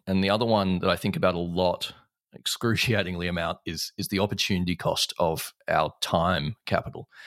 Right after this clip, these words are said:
Um, because we have a multidisciplined, really clever team of digital operators that can build new stuff. You know, it's the same team that, that built and operates Vroom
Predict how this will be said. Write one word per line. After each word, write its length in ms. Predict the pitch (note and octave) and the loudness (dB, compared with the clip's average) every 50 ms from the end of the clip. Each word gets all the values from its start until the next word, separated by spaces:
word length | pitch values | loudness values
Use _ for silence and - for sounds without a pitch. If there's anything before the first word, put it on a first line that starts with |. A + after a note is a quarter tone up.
| - - - - - - _ _ - | -18 -18 -20 -20 -20 -20 _ _ -4
Um, 460 | F2 F2 F2+ F2+ F2 E2+ F2 F2 - _ - | -2 -2 0 0 0 -2 -2 -4 -6 _ -4
because 320 | B2 A2 G#2 - A#2+ A2 G#2 | -2 -2 0 2 0 0 2
we 160 | B2 C#3+ C#3+ | 2 0 2
have 240 | C#3 B2+ G2+ F#2+ F#2+ | 4 4 2 4 4
a 160 | F#2 F2+ F2+ | 2 2 2
multidisciplined, 1120 | F2+ F#2 F#2 F#2+ F#2 F#2 - - F2+ D2+ - F2+ E2+ - - E2 - G2+ E2+ E2 E2 D#2+ - - - | 2 2 2 2 2 0 -2 -4 -4 -4 -2 -2 -2 -2 -2 -4 -2 -4 -2 -2 -2 -4 -6 -8 -8
really 680 | F#2 F#2+ G2 G#2 G#2+ G#2 G2+ F#2+ F#2 F2+ F2 F2+ - _ _ _ - | -4 -2 2 2 4 4 4 2 2 0 -2 -4 -6 _ _ _ -10
clever 600 | - - - F#2 F2 E2+ D#2 E2 E2 E2 - - _ _ _ _ _ - | -8 -2 0 2 2 2 2 2 2 2 0 -2 _ _ _ _ _ -8
team 420 | - - - G2 F#2 F#2 F2 E2 D#2+ | -4 0 2 4 4 4 2 2 0
of 120 | D#2+ - | -2 -2
digital 360 | - F2 E2 D2+ E2+ D#2+ D2+ | -2 0 0 0 0 2 2
operators 540 | D#2+ D#2+ - G2+ F2+ E2 D#2 D2+ D#2+ D#2 - | 2 2 2 2 2 2 2 2 0 -2 0
that 120 | - G#2 - | 0 0 2
can 140 | - G2 | 4 2
build 340 | F2 D#2+ - F#2+ F#2 G2 - | 2 4 2 2 2 2 2
new 220 | - F2 F2 F#2+ F#2+ | 0 0 2 2 2
stuff. 440 | - - - - - - - - _ _ - | 2 0 -2 -6 -8 -8 -12 -14 _ _ -10
You 80 | - D#2+ | -6 -4
know, 200 | D#2 D#2+ G#2 G#2 | 0 2 2 2
it's 160 | F#2 F#2+ - | 0 0 -2
the 100 | F#2+ G2 | -2 -2
same 300 | - - A#2 A#2 A2+ G#2+ | 0 2 2 2 2 0
team 320 | - - G#2+ G2+ F#2+ F#2+ | 0 2 2 2 2 2
that, 200 | F2 F2+ E2+ E2 - _ - - - - - - | 2 2 0 -2 -4 _ -20 -20 -20 -20 -8 -4
that 160 | F2 E2+ E2 | -4 -4 0
built 220 | - G#2 F#2+ F#2 - | 2 2 2 2 2
and 100 | F#2+ F2+ | 2 0
operates 420 | F2+ - F#2 F2 D#2+ D#2+ - - | 2 2 2 2 2 2 0 -4
Vroom 520 | - A#2 B2+ D3 C#3 A2 G2 F#2+ G#2+ A2 | -4 0 2 2 4 4 4 2 2 0